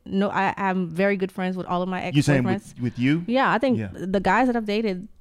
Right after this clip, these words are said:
Speaker 1: we've had great relationships.
Speaker 2: Why'd they
Speaker 1: Absolutely.
Speaker 2: stop?
Speaker 1: Why'd they stop what?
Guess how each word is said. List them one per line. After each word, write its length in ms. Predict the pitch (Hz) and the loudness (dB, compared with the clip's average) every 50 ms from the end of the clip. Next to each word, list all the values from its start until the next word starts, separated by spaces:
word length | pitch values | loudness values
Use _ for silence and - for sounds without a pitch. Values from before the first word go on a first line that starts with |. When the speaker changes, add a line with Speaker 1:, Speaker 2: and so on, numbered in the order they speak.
| - - | -16 -8
Speaker 1:
we've 200 | 170 196 208 202 | -6 -4 -4 -2
had 220 | 202 208 180 170 - | 0 -2 -2 -2 -2
great 280 | - 175 196 202 190 | 0 2 2 2 2
relationships. 880 | - 190 185 180 180 - - 180 - - 147 131 - - - - - - - | 0 -2 -2 -2 -4 -6 -8 -12 -12 -12 -12 -14 -14 -16 -20 -20 -18 -14 -10
Speaker 2:
Why'd 140 | 113 104 107 - 185 | -6 -4 -2 -2 -2
they 40 | - | -2
Speaker 1:
Absolutely. 240 | - 208 180 175 104 | -4 -6 -6 -6 -6
Speaker 2:
stop? 220 | 92 - - _ _ - - _ _ _ _ _ - - _ | -8 -10 -14 _ _ -20 -20 _ _ _ _ _ -20 -16 _
Speaker 1:
Why'd 180 | - 196 190 185 | -4 -2 -2 -2
they 40 | 185 | -2
stop 200 | 180 - 185 117 | -4 -4 -4 -4
what? 220 | 156 160 160 - | -2 -4 -6 -6